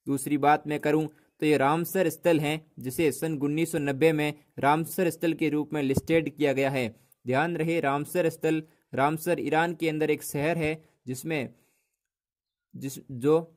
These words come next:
उन्नीस सौ इकहत्तर के अंदर एक कन्वेंशन हुआ था, रामसर कन्वेंशन। उसमें जितनी भी आर्द्र भूमियाँ हैं, उनके संरक्षण के लिए ये स्थान को लिस्टेड करते हैं और उनके संरक्षण के लिए काम करते हैं। लेकिन दुख की बात यह है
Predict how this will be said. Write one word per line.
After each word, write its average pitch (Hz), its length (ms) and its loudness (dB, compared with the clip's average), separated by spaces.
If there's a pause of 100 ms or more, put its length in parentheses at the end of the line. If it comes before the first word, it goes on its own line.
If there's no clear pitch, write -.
(340)
उन्नीस 160 360 -2
सौ 185 60 2
इकहत्तर 165 460 0
के 160 120 -2
अंदर 156 200 0
एक 151 140 -2
कन्वेंशन 160 440 -2
हुआ 147 180 0
था, 151 160 0
रामसर 139 400 0
कन्वेंशन। 151 560 -4 (140)
उसमें 170 480 -6
जितनी 143 320 -2
भी 185 120 2
आर्द्र 160 300 4
भूमियाँ 151 400 0
हैं, 151 260 -2
उनके 147 220 -4
संरक्षण 156 480 -6
के 160 120 -2
लिए 156 120 0
ये 151 140 2
स्थान 156 320 -6
को 147 100 -2
लिस्टेड 156 400 -2
करते 151 320 0
हैं 156 240 -4 (120)
और 139 140 -2
उनके 147 220 -2
संरक्षण 151 400 -6
के 147 100 -2
लिए 147 140 0
काम 143 280 -2
करते 135 280 -4
हैं। 117 220 -2 (640)
लेकिन 143 500 0 (160)
दुख 160 200 0
की 180 120 0
बात 156 320 2
यह 160 200 2
है 151 200 0